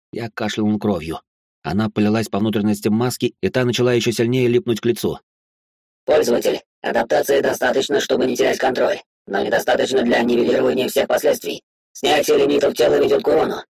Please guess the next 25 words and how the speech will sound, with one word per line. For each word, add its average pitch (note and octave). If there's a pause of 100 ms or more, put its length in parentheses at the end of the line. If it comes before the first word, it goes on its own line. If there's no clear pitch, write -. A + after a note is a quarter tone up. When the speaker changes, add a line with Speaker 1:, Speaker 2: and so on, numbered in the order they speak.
(240)
Speaker 2:
Открыто D3+
внутреннее D3+
кровотечение. C#3 (100)
Начинаю B2+
адаптацию. G#2+ (360)
Адаптация B2
кровотечения C3
один B2+
из B2+
четырёх. - (320)
У -
вас C3+
две C3+
минуты C#3
и C3
девять -
секунд B2+
до C3
смерти. - (220)
Либо -
торопитесь, -
либо C3+
прекращайте C3
поддерживать B2+
психоз». -